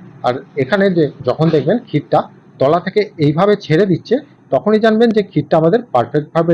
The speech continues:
রেডি হয়ে গেছে। আর হাতে করে নিয়ে যখন দেখবেন এইভাবে একটা গোল করে বলের মতো আকারে পাকানো হয়ে যাচ্ছে তখনই বুঝে নিতে হবে যে এখানে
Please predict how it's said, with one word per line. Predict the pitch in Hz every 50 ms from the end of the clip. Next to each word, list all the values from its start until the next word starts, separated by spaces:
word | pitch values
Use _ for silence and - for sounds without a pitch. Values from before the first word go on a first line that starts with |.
| 160 165
রেডি | 165 165 175 160
হয়ে | 175 170 175
গেছে। | 170 170 254 285 - - _ _ _
আর | 127 123 - -
হাতে | 123 120 - 165 185
করে | 196 196 190
নিয়ে | 196 196 190 180
যখন | 185 175 190 190 190
দেখবেন | 196 185 196 202 196 - - 131
এইভাবে | 123 127 151 170 185 185
একটা | 185 - 190 165 127 104 117
গোল | 117 120 127 -
করে | 156 160 190 240 - _ _ _ _ _ -
বলের | 110 98 104 110 123 143 160 175
মতো | 180 175 190 190 170
আকারে | 151 156 143 139 - -
পাকানো | 117 - - 139 160 175 160
হয়ে | 147 123 117 113
যাচ্ছে | 107 - - 202 269 - _ _ _ _ -
তখনই | 123 - - 190 202 190 175
বুঝে | 185 170 214 226 226
নিতে | 185 - 131
হবে | 123 143 247 277 - _ _ _ - 110
যে | 117 135 131
এখানে | - - 127 139